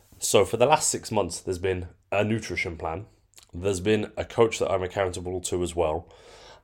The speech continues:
There are basketball coaches that I'm accountable to, and I am accountable to thirty hours of one-to-one and online clients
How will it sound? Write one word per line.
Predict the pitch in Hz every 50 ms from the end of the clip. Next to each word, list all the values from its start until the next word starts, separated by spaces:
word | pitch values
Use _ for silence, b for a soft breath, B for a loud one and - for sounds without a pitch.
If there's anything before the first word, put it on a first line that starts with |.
| B
There | - 92 92 90 90 85 - -
are | 92 87 90 87
basketball | - 113 120 - - - - 90 90 -
coaches | - 98 90 82 92 87
that | 87 76
I'm | 82 85 85
accountable | 82 82 - 98 87 82 - 87 80 80 80
to, | - 82 80 82 - - _ _ _ -
and | - 92 92 95
I | 101 110
am | 107 104 101 101
accountable | - - - 95 92 90 90 87 87 85
to | - - 92 90 87 85 85 85 85 82 82 78 - - _ _ _ _ _ _ _
thirty | - - - - - - - 113 110 110 107 - 113 98 - -
hours | 92 95 92 92 92 87 90
of | 85 82 85
one-to-one | 90 92 90 87 90 90 85 82 85
and | 85 82 82
online | 82 85 85 82 80 82 82
clients | 82 - 85 82 82 80 80 - -